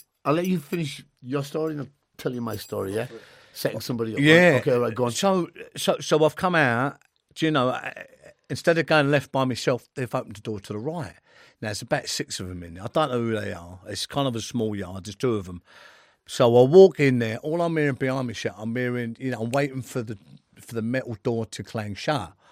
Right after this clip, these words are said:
Speaker 2: You know, we've got on them grey lifer, lifer coat things. And I, um, he seen me, and I see his face like that, and he went to say something, but I was over to him. I just went bang, bang, bang,
Speaker 1: Oh, you got
Speaker 2: bang.
Speaker 1: him?
Speaker 2: Yeah. On the penny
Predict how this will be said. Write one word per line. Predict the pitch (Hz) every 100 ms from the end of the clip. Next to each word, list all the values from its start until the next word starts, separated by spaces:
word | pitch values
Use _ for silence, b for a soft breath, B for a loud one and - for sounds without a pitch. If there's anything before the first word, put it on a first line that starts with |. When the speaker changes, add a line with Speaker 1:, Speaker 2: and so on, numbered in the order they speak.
| b b -
Speaker 2:
You | 120
know, | 110
we've | 113 127
got | - 165
on | 160 147
them | 143 131
grey | - 139 131
lifer, | 127 135 135 - 113 - _ _
lifer | 127 131 139 127
coat | 98 113 104 -
things. | 107 98 110 - - _ B B B B B -
And | 127 123 131
I, | 131 127
um, | 127 127 123 127 _ _ _ _ -
he | 131
seen | - 175 175 143
me, | 101 120 -
and | 123
I |
see | 120 - 156
his | 143
face | - 135 131 -
like | 123 113
that, | 131 113 95
and | 117
he | 120
went | 139 -
to |
say | 113 143 143
something, | - 104 101
but | 117
I |
was | 123 107
over | 139 139
to | 127 95
him. | 98
I |
just | 110 110 -
went | 107 110 -
bang, | 127 135 143 139 135 -
bang, | 117 117 117 117 _
bang, | - 107 107 117
Speaker 1:
Oh, |
you | 143
got | 120 107
Speaker 2:
bang. | 101
Speaker 1:
him? | 104 B B B -
Speaker 2:
Yeah. | 208 233 - - _ _ _ _ _ b b b b -
On | 170
the | 151
penny | - 170 127 98